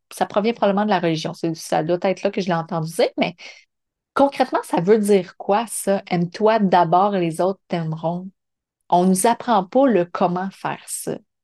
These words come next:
Aujourd'hui, avec mon cheminement, je crois que l'amour de, de soi,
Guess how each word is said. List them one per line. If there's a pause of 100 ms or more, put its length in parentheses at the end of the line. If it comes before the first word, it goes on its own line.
(1600)
Aujourd'hui,
avec
mon
cheminement, (300)
je
crois
que
l'amour
de, (120)
de
soi,